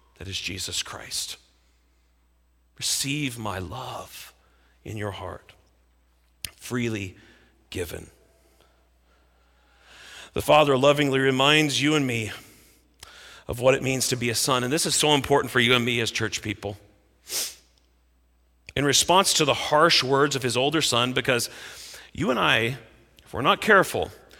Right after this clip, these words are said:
um, we can be like Jonah. You remember Jonah? He had the heart of the older brother. And you know what he said about the Ninevites? Whenever they started repenting, he was angry at who? God.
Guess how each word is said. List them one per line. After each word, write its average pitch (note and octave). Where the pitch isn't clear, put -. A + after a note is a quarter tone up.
um, C2+
we C3+
can F#3
be F3
like C#3
Jonah. A2+
You -
remember F#3+
Jonah? G3
He E3
had F#3+
the C3
heart A#2
of G2+
the G2+
older F#2+
brother. F#2
And G#2+
you A#2
know C3
what D#3+
he D#3
said E3
about D#3
the D#3+
Ninevites? F3+
Whenever A2+
they A2+
started A#2+
repenting, B2+
he A2+
was G#2
angry B2
at B2
who? G2+
God. D#2+